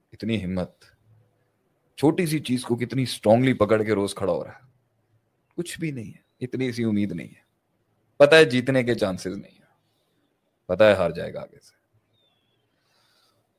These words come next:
वो तो कत्ल का प्रोग्राम बना ही चुके थे, वो और बात है, अल्लाह ने नबी सल्लल्लाहु अलैहि वसल्लम को बचाना था, बचा लिया। तो मौजे भी तो इसी कंसिस्टेंसी में आते हैं।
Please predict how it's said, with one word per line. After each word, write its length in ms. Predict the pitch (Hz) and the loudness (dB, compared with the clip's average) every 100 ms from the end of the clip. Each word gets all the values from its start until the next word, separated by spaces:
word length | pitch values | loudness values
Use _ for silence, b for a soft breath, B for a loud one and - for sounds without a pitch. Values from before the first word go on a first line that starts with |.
| - | 0
वो 180 | 143 170 | 4 6
तो 140 | 190 | 6
कत्ल 360 | 185 160 170 175 | 4 6 6 6
का 100 | 175 | 4
प्रोग्राम 540 | 175 139 127 139 156 | 4 2 4 4 4
बना 200 | 135 127 | 2 2
ही 160 | 131 143 | 2 -2
चुके 280 | 113 104 98 | -6 -10 -8
थे, 240 | 117 117 | -2 -2
वो 440 | 92 - 107 120 117 | -2 -10 -8 2 2
और 100 | 104 | 2
बात 280 | 95 92 | 0 -2
है, 100 | 113 | -2
अल्लाह 240 | 98 98 92 | -4 -4 -8
ने 100 | 85 | -8
नबी 60 | |
सल्लल्लाहु 1500 | 80 _ _ _ _ _ _ _ _ _ _ _ _ _ 95 | -16 _ _ _ _ _ _ _ _ _ _ _ _ _ -10
अलैहि 200 | 92 92 | -8 -8
वसल्लम 400 | 90 - 85 90 | -8 -8 -10 -8
को 100 | 82 | -8
बचाना 380 | 85 - 82 82 | -8 -8 -10 -12
था, 160 | - - | -16 -18
बचा 240 | - - | -20 -20
लिया। 240 | - _ _ _ _ _ _ _ _ _ _ _ _ _ _ _ _ _ _ _ _ _ _ _ - | -20 _ _ _ _ _ _ _ _ _ _ _ _ _ _ _ _ _ _ _ _ _ _ _ -6
तो 60 | |
मौजे 400 | 127 131 147 156 | 4 4 6 4
भी 120 | 214 220 | 4 4
तो 100 | 190 | 2
इसी 200 | 175 165 | 2 0
कंसिस्टेंसी 640 | 143 117 113 147 139 135 | -2 -2 -8 -8 -8 -6
में 100 | 113 | -4
आते 240 | 82 - | -6 -10
हैं। 160 | 160 - | -18 -20